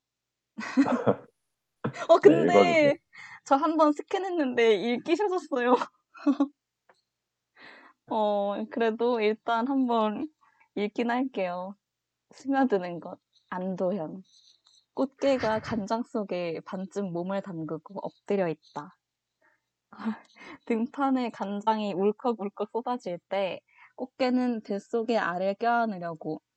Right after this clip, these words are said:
Speaker 1: 꿈틀거리다가 더 낮게, 더 바닥 쪽으로 웅크렸으리라. <laughs> 그만 읽고 싶어. <laughs> 버둥거렸으리라. 버둥거리다가 어찌할 수 없어서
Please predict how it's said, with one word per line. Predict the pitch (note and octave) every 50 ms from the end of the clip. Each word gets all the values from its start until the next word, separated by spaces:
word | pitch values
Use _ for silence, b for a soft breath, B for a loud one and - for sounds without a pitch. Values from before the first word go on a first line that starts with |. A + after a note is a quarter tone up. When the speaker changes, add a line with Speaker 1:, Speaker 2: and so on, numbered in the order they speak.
| _ _ _ _ _ _
Speaker 1:
꿈틀거리다가 | - A#3 C#4 C#4 D#4+ D4 C#4 C4 A3+ A3 A3 G3+ - G3 G3+ - E3+ F3 F3 D#3 - _
더 | - G#3 G3 F#3
낮게, | D#3+ E3 - _ _ _ - F3+ F3 E3+ E3 D#3 - - - _
더 | - - G3
바닥 | - - - F#3 - G3+ G#3 -
쪽으로 | - G#3 G3 F#3+ F#3+ F#3 F3 E3+ E3+
웅크렸으리라. | - - F3 F3+ - - - G#3 G3 G3+ G3 - - F3 D#3+ D3 D3 E3 F3 G3+ G#3 - _ _ _ _ _ _ _ _ _ _ _ _
<laughs> | - -
그만 | - - C4 C4+ C#4 D#4+
읽고 | D#4+ B3+ - C4
싶어. | A#3+ - - _ - -
<laughs> | - - C4+ - - _ _ _ _ _ _ B B B B B _ _ _ _ _ _
버둥거렸으리라. | - A3+ G#3+ G#3+ - A#3 A3+ A3+ G#3+ G3+ G#3 G3+ G#3 - _ _ - G#3 G3+ E3+ E3 D#3 C#3+ C3 A2 G#2 - _ _ _ _ _ _ _
버둥거리다가 | - G#3 G3+ G3 A3 A3+ G#3+ G#3+ G3+ G3 F#3+ F#3 F3 E3+ E3 - F#3 F#3 F3 E3+
어찌할 | F3 F3 - - - G#3+ G3+ G3 G3
수 | - _ -
없어서 | E3 D#3+ _ - E3 E3+ E3 F#3 G3 C4+